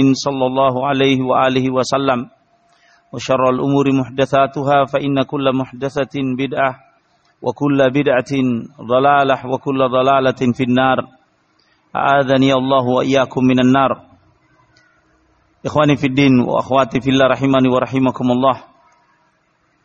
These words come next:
Alhamdulillah wa bi'idnillahi ta'ala Kita melanjutkan, insyaallah taala, bacaan kita dari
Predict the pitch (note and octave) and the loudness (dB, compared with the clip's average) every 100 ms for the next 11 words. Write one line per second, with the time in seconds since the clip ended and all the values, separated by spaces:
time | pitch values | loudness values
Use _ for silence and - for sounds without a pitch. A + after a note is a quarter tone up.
0 | _ _ _ _ _ _ _ _ C3 A#2+ | _ _ _ _ _ _ _ _ -6 -2
1 | D3+ C3 C3 C3+ C#3+ C3 C3+ C3+ C3+ C3+ | 0 2 2 4 2 2 0 0 0 0
2 | C3 C3+ C3 - C3 C3+ C3+ C3+ - _ | 2 2 0 2 2 2 2 0 -4 _
3 | - _ _ _ _ _ _ _ _ _ | -20 _ _ _ _ _ _ _ _ _
4 | _ _ - C3+ C3+ C3 C3 B2+ C3+ C3+ | _ _ -8 -2 0 2 2 0 0 0
5 | B2+ B2+ D3 C#3 C3 B2 C3 B2 C#3+ C#3+ | 2 2 0 0 -2 -2 0 2 2 2
6 | C#3+ - _ _ _ _ _ _ _ _ | -2 -10 _ _ _ _ _ _ _ _
7 | _ A#2+ B2+ D3 C#3 B2+ C#3 B2+ B2+ B2 | _ -4 0 0 2 0 0 0 2 2
8 | B2+ C3+ B2+ | 2 2 0